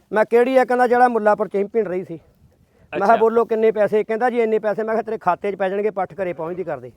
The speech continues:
Speaker 2: ਉੱਥੇ ਬੈਠੇ ਨੇ ਖਰੀਦ ਲਈ?
Speaker 1: ਕੈਨੇਡਾ ਬੈਠੇ ਨੇ, ਫ-, ਵੀਡੀਓ ਤੇ ਖਰੀਦੀ ਹੈ ਜੀ ਇਹ।
Speaker 2: ਕਿਆ ਬਾਤ ਹੈ।
Speaker 1: ਤੇ ਆ ਹੁਣ ਮੇਰੇ ਕੋਲੇ ਆ ਕੇ ਇਹ ਦੂਜੇ ਸੂਏ ਸੂਣ ਨੂੰ ਤਿਆਰ ਹੈ ਜੀ।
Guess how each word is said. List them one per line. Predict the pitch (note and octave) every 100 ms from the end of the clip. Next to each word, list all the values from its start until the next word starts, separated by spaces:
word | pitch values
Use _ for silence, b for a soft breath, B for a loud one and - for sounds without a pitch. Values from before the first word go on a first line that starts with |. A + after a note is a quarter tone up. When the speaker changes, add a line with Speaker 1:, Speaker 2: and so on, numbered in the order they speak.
| _ _ _ D#3+
Speaker 2:
ਉੱਥੇ | D3 E3+
ਬੈਠੇ | E3 F#3
ਨੇ | E3+
ਖਰੀਦ | C#3+ A#2
ਲਈ? | C3+
Speaker 1:
ਕੈਨੇਡਾ | F#3 F#3+ A3
ਬੈਠੇ | A3 G#3+ A#3
ਨੇ, |
ਫ-, | A#3 F3 G3
ਵੀਡੀਓ | D#3+ A#3 C4
ਤੇ | B3+
ਖਰੀਦੀ | F#3 D#3+ D3+
ਹੈ | F3+
ਜੀ | F#3
ਇਹ। | D3+ D3+ _ D3+
Speaker 2:
ਕਿਆ | C#3 C3
ਬਾਤ | A#2+ A#2 A#2
ਹੈ। | G#2+ -
Speaker 1:
ਤੇ | G3+
ਆ | A3
ਹੁਣ | G#3+ A3
ਮੇਰੇ | A3
ਕੋਲੇ | G3 A3
ਆ | G#3+
ਕੇ | G#3
ਇਹ | A3
ਦੂਜੇ | G#3 F3+ G#3
ਸੂਏ | G3+ G3
ਸੂਣ | G3 F3
ਨੂੰ | E3+
ਤਿਆਰ | E3+ C#3
ਹੈ |
ਜੀ। | B2+